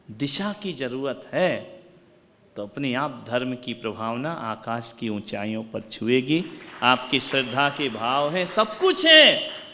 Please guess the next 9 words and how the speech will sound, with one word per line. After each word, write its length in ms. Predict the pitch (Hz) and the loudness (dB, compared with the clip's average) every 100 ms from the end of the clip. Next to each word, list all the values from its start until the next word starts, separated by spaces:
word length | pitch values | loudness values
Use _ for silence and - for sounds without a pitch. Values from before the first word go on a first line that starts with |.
| - - | -20 -8
बस 160 | 135 - | -4 -4
एक 140 | 123 | -6
सही 340 | - 180 190 233 | -4 -2 0 0
मार्गदर्शन 680 | 180 156 147 143 131 - 127 | 0 -2 -2 -6 -6 -6 -6
मिल 280 | 123 117 | -6 -6
जाए 500 | 113 131 180 233 254 - - - - | 0 6 6 4 -2 -14 -20 -20 -14
तो 80 | 113 | -10
ध्यान 240 | 110 131 | -4 -2
रखना, 680 | 135 120 131 160 208 214 - | -2 -4 0 0 0 -2 -16